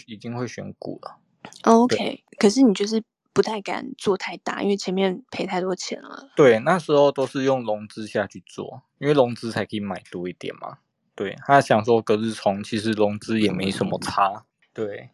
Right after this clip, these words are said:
Speaker 2: 好，所以你就等于二零一八赔了一千两百万，二零一九年休息，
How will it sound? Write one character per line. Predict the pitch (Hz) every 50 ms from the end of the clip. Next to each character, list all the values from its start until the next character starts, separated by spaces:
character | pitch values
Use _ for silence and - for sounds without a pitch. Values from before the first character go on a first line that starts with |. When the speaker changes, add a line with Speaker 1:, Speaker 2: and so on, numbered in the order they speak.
| _ -
Speaker 2:
好， | - - - 226
所 | - - 262
以 | 262
你 | 247 202
就 | - 220 220
等 | - 196 185
于 | 185 190 185 185 185 - - - - - - - - _ _ _
二 | - 247
零 | 247 220 202
一 | 202
八 | 220 220 208 220
赔 | 220 - - 202 185
了 | 180 190 190 190 190 - - - -
一 | -
千 | 208 - 226 196
两 | 180 180 175
百 | 170 170 -
万， | - 185 180 175 - -
二 | - 226
零 | 220 202 202
一 | 202 208
九 | - - -
年 | - - - - 202
休 | - - 190 190 202
息， | 202 - - - - - - - - -